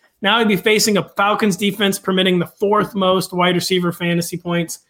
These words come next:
With the caveat that Jared Goff is day-to-day on the covid nineteen list,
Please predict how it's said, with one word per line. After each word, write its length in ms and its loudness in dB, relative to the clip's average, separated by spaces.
With 100 -10
the 80 0
caveat 640 0
that 80 0
Jared 360 2
Goff 380 2
is 120 -2
day-to-day 880 0
on 120 -2
the 80 2
covid 420 2
nineteen 500 0
list, 340 -2